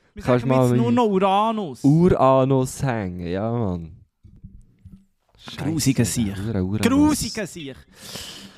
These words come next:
Speaker 1: Äh, du,
Speaker 2: Was
Speaker 1: jetzt habe
Speaker 2: weißt
Speaker 1: ich ein Mail bekommen, Marco Guschengurtner, äh, von jemandem von Botswana. Das ist ganz verreckt. Jetzt habe ich dich
Speaker 2: Oh.
Speaker 1: schnell eine Frage. Hast du das auch bei? Ich habe wirklich von letzt, also, d-,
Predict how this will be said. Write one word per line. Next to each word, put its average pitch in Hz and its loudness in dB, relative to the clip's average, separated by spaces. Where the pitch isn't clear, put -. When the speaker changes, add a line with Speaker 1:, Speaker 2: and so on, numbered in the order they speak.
Speaker 1:
Äh, 214 2
du, 240 -2
Speaker 2:
Was 294 0
Speaker 1:
jetzt 120 2
habe 185 2
Speaker 2:
weißt 175 -6
Speaker 1:
ich 202 -6
ein 196 0
Mail 214 0
bekommen, 214 -2
Marco 190 -2
Guschengurtner, 190 -6
äh, 147 0
von 165 0
jemandem 190 -2
von 156 -4
Botswana. 135 -8
Das 110 -4
ist - -14
ganz 139 -2
verreckt. 127 0
Jetzt - -2
habe 147 4
ich 147 -6
dich 143 4
Speaker 2:
Oh. 156 6
Speaker 1:
schnell 156 0
eine 147 2
Frage. 147 -2
Hast 131 -4
du 175 -6
das - -10
auch 170 -2
bei? 180 2
Ich 135 -6
habe 143 -6
wirklich 165 -8
von 147 -6
letzt, - -6
also, 139 0
d-, - -12